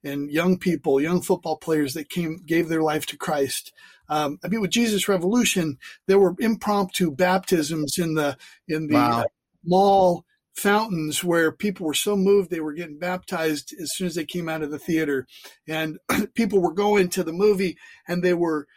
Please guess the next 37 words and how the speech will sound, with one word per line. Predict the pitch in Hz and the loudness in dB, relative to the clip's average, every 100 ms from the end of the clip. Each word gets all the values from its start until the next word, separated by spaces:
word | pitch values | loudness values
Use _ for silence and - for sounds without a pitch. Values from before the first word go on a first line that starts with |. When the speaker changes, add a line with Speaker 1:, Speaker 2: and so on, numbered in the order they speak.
| _ _ | _ _
Speaker 1:
turning | - 240 220 | -4 -2 0
to | 190 | 0
their | 170 160 | -2 -2
neighbor | 185 185 160 | -2 -2 -4
after | 170 170 180 156 | -8 -4 -2 -2
the | 156 | 0
movie | 180 185 170 | 2 2 0
was | 151 170 | -4 0
over | 185 160 | 2 0
and | 143 | -4
said, | 170 143 | -8 -6
"Do | 165 | -4
you | 196 | -2
know | 165 | -2
Christ?" | - 185 156 - - - - _ _ - - | -4 -4 -4 -8 -12 -14 -20 _ _ -20 -8
Uh, | 170 165 127 | -4 -2 -2
Speaker 2:
Hmm. | 117 | -2
Speaker 1:
in | 185 - _ - - | -6 -10 _ -20 -8
one | 202 240 | -4 0
movie, | 202 165 156 - | 2 2 0 0
oh, | 160 127 - _ - - - _ _ _ _ _ _ _ _ _ _ _ _ _ _ _ _ _ | 2 2 -6 _ -20 -20 -20 _ _ _ _ _ _ _ _ _ _ _ _ _ _ _ _ _
sorry, | - 160 151 - - - _ - | -6 -4 -4 -8 -20 -20 _ -10
I'll | 190 | -4
probably | 196 202 175 | 0 2 2
get | 156 | 0
emotional | 139 143 139 120 | 0 -2 -2 -8
a | - | -14
few | - | -18
times | - 117 - - | -16 -14 -12 -12
through | 127 | -10
this, | 117 107 - | -10 -8 -4
but | 131 - - | -4 -4 -4
Speaker 2:
<laughs> | 123 - 127 - 123 - _ 180 185 - 190 | -6 -6 -10 -8 -12 -12 _ -10 -10 -8 0
Speaker 1:
I | |
love | 202 220 208 | 2 4 4
this | 180 185 - | 2 2 0
one. | 139 | -6